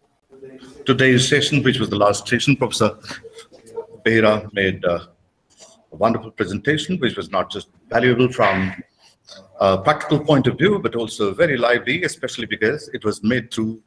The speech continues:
a personal narrative. It never sounded dull or pedestrian, sir, much to your fear. Everybody enjoyed it. And throughout your presentation, you gave a very,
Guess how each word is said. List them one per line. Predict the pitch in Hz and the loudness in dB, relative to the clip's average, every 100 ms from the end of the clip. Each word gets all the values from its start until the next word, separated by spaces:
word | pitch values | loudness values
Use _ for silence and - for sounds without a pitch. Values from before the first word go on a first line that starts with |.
| - | -16
a | - | -10
personal | - 170 170 104 | -4 -4 -4 -2
narrative. | 113 107 - 175 - _ _ _ _ _ - - - | 2 2 2 -2 -2 _ _ _ _ _ -20 -6 -2
It | 147 - | -2 2
never | 127 170 170 | 4 4 2
sounded | - 139 135 123 95 - | 4 4 4 2 0 0
dull | 135 160 160 | 0 0 -2
or | 123 - | -4 -2
pedestrian, | 117 131 127 127 104 | -4 -4 -4 -4 -4
sir, | 101 139 190 | -4 -2 -2
much | 156 131 - | 0 0 0
to | 127 | -2
your | 104 101 - - _ - - | 0 0 -4 -12 _ -12 2
fear. | 147 160 170 - _ _ _ _ - _ _ - - | 4 4 0 -10 _ _ _ _ -20 _ _ -10 -4
Everybody | 131 131 123 110 107 104 | -2 0 0 0 0 0
enjoyed | 113 101 139 151 120 | 0 2 2 2 2
it. | 170 - _ _ _ - - | -4 -8 _ _ _ -8 -2
And | 123 | 0
throughout | 127 143 196 | 2 4 6
your | 196 165 | 4 2
presentation, | 143 123 - 185 180 165 | 2 0 -2 -2 -2 -2
you | 139 | 0
gave | 110 120 | 0 -2
a | 98 | -2
very, | 170 208 - | -2 -2 -8